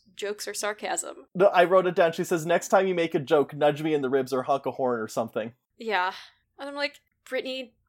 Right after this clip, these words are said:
Speaker 1: Brittany neurodivergent, yes?" <laughs>
Speaker 2: Yes, we, we've established this. <laughs>
Speaker 1: Yeah, it just, uh,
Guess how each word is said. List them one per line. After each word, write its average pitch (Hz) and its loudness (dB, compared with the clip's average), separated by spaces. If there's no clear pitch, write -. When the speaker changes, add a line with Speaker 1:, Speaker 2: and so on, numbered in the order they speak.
Speaker 1:
Brittany 240 -2
neurodivergent, 226 -2
yes?" - 4
<laughs> 302 10
Speaker 2:
Yes, 151 4
we, 202 -2
we've 254 4
established 190 4
this. - -2
<laughs> - -18
Speaker 1:
Yeah, 311 10
it 240 2
just, - -2
uh, 240 8